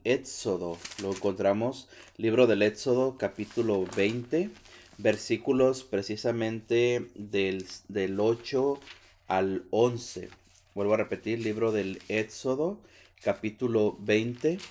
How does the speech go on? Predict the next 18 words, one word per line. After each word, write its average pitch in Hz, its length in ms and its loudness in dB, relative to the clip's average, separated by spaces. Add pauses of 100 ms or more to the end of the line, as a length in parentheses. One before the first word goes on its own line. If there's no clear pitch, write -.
versículos 104 680 -2
del 98 160 -2
ocho 107 240 -2
al 110 100 0
once, 120 360 -2
y - 20 -2
nos 98 240 -8
dice 101 280 -6
así 120 360 -6 (680)
la 98 180 -4
palabra 104 720 0 (1080)
de 101 180 0
Dios. - 560 -4 (1500)
"Recuerda 180 920 6
el 123 220 4
día 127 180 8
del 131 180 6
sábado, 95 540 2